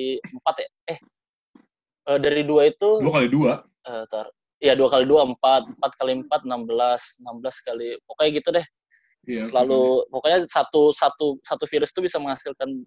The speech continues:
Speaker 1: bisa membelah, kayak membelah, bisa membelah diri gitu nggak sih? Ya nggak sih?
Speaker 2: Nggak.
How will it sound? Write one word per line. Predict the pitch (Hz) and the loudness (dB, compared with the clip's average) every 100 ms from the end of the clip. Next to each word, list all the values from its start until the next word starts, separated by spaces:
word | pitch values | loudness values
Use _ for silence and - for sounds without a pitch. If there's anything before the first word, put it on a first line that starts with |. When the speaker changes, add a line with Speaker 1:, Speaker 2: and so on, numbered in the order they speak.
| _ _ _ | _ _ _
Speaker 1:
bisa | 135 143 | -6 -2
membelah, | 135 135 127 127 123 | -2 -4 0 0 0
kayak | 143 | -2
membelah, | 131 131 123 | 0 2 0
bisa | 123 | -2
membelah | 131 127 123 | -4 -2 -2
diri | 131 | -2
gitu | 131 139 175 | -4 -8 -8
nggak | 135 | -8
sih? | 156 - | -12 -12
Ya | 147 | -14
nggak | 117 | -10
sih? | 127 | -8
Speaker 2:
Nggak. | 127 | -10